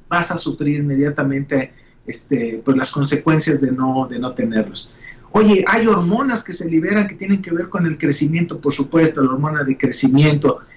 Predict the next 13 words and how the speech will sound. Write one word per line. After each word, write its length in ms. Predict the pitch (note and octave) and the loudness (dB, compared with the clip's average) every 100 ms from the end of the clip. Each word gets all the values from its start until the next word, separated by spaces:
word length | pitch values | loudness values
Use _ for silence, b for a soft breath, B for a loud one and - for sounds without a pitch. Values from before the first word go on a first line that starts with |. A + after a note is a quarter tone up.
| B | B
este, 440 | B2+ B2 - C#3+ B2+ | -4 -4 -2 0 4
no 200 | D#3 F#3 | 4 6
dormir 440 | F3 D#3+ E3 F3 | 4 4 4 4
adecuadamente 720 | E3+ D3 C#3+ E3+ D#3 D#3+ D#3 | 4 2 0 0 0 0 -4
puede 320 | C#3+ F3 G3 F3+ | -4 -2 0 -2
afectar 420 | - C3+ D#3 - | -4 -4 -4 -4
tu 100 | D#3+ | -4
crecimiento 640 | D3 C#3+ D#3 E3+ E3+ F3 D#3+ | -2 0 0 0 0 -2 -2
y 80 | |
tu 240 | D#3+ F#3 F#3 | -2 0 2
desarrollo 760 | E3+ - C3+ C#3 D3 C#3+ C#3 | 2 2 0 4 4 6 4
también. 420 | - A2 A2+ G#2+ - b b b b _ | 0 -10 -8 -8 -10 b b b b _
Este, 540 | D3+ C#3+ - - - | -2 -2 -6 -16 -12